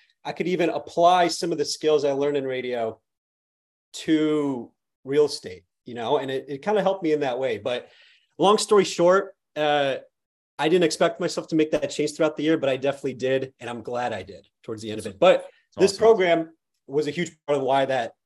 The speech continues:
Speaker 1: why I had the confidence to sort of make that jump. 'Cause don't get me wrong, it was definitely scary.
Speaker 2: Yeah, no doubt. So let's kinda get into it. So you're, let's go back to twenty twenty-one for a second.
Speaker 1: Yeah.
Speaker 2: That first year, let's talk about,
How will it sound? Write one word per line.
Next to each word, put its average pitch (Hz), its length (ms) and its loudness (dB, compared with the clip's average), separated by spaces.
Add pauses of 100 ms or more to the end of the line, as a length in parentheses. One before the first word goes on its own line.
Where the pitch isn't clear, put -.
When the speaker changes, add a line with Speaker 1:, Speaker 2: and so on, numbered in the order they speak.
(120)
Speaker 1:
why 143 220 0
I 139 40 0
had 143 140 0
the - 60 -6
confidence 135 460 -4
to 127 60 -12
sort 127 180 -6
of 120 60 -6
make 120 180 -10
that 104 140 -8
jump. 98 260 -10
'Cause 110 160 -12
don't 143 260 -2
get 147 100 4
me 135 80 0
wrong, 117 240 -2
it 113 40 -6
was 107 80 -8
definitely 110 300 -12
scary. - 300 -16 (480)
Speaker 2:
Yeah, 151 300 4
no 127 180 2
doubt. 131 320 2
So 135 280 2
let's 147 240 2
kinda 156 180 0
get 143 100 -2
into 151 200 -2
it. 107 100 -6
So 143 140 0
you're, 233 340 -2 (320)
let's 208 140 -2
go 247 100 2
back 185 180 2
to 170 80 -6
twenty 160 240 -4
twenty-one 135 420 0
for 123 140 -2
a 107 40 -2
second. 104 360 -6
Speaker 1:
Yeah. 143 160 4
Speaker 2:
That 151 120 -12
first - 460 -4
year, 127 640 0 (480)
let's 165 220 2
talk 196 280 2
about, 143 500 0